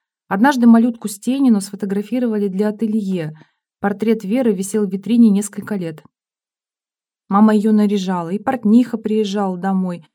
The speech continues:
и многое доставали по блату через тетю Таню из торга. А Юлька носила какие-то нафталиновые платья с древним плиссе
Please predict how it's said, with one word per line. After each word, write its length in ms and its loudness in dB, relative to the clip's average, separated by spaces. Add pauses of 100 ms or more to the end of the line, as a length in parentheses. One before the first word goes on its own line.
(140)
и 60 -4
многое 300 4
доставали 460 -2
по 160 -4
блату 340 -2
через 300 -6
тетю 280 -4
Таню 320 -4
из 160 -8
торга. 480 -6 (760)
А 120 -2
Юлька 360 0
носила 400 0
какие-то 360 -2
нафталиновые 720 4
платья 440 -4
с 60 -6
древним 460 0
плиссе 600 -6